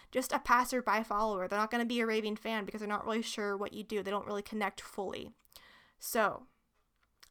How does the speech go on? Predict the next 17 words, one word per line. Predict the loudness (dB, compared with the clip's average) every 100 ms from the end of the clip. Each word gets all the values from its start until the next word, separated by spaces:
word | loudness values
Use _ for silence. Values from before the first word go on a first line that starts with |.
| 2
I |
want | 4 6 4 4
you |
to | 0
really | 2 2 2
take | -2 -4
note | -2 -2 -2
and | -4
think | -4
about | -2 -2 -2
what | 0 4 4 4
resonated | 2 2 2 2
with | -2 -4
you |
from | -4 -2
this | -2 -2
episode. | -2 -2 -6 -4